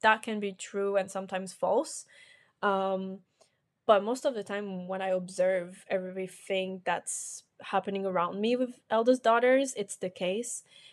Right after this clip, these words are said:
And being the firstborn child, um, may have some kind of, like, I guess if we, if we want to find an explanation, it, it may have some drawbacks because parents are still, you know, adjusting to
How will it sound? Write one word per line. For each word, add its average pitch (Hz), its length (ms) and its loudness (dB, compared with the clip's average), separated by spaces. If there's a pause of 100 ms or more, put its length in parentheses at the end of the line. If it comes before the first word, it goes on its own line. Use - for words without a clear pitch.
(140)
And 190 380 4
being 233 220 4
the 214 80 0
firstborn 196 580 0
child, 185 600 2 (100)
um, 180 500 -2 (800)
may 220 140 6
have 220 200 6
some 226 140 -2
kind 220 180 0
of, 202 80 0
like, 185 380 -2 (1600)
I 214 80 -4
guess 208 200 2
if 208 80 -4
we, 208 100 -8 (140)
if 214 180 -4
we 226 80 0
want 208 220 0
to 214 100 -6
find 208 260 2
an 196 100 0
explanation, 196 600 -2
it, 190 140 -6
it 196 300 -2
may 233 200 10
have 226 320 8
some 196 380 0
drawbacks 190 760 2
because 185 520 2
parents 190 420 -2
are 185 80 0
still, 175 440 -2
you 196 120 -6
know, 175 180 -4
adjusting 190 720 -4
to 185 380 -6